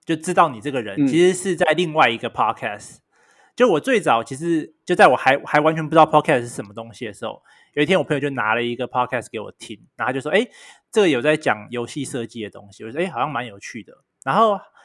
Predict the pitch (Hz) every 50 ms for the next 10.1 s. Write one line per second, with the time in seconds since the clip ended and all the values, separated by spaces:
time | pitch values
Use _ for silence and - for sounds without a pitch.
0 | _ _ _ - - 135 139 143 - 311 320 311 - - - 285 254 220 190 165
1 | 143 127 120 113 107 104 - - 185 170 160 151 143 135 127 127 123 120 113 113
2 | 110 107 104 101 - _ _ _ _ _ _ _ - - 120 135 160 156 175 170
3 | 180 156 143 - 117 110 117 117 - - 190 226 220 220 - - - 110 107 131
4 | 143 123 107 101 123 135 139 147 151 139 110 98 - - - 101 104 107 - 120
5 | - - _ _ _ _ _ _ _ _ - 175 185 175 147 127 131 139 143 135
6 | 143 143 160 151 135 120 120 143 139 135 135 - 147 135 135 160 170 - 180 180
7 | - 147 131 - - 143 131 117 110 113 - 131 120 123 113 104 98 - - 120
8 | 101 - _ _ _ _ _ - - 143 147 135 - - 151 151 147 170 180 -
9 | - _ _ _ - 147 139 147 147 139 139 139 170 170 180 170 170 - 165 156
10 | 156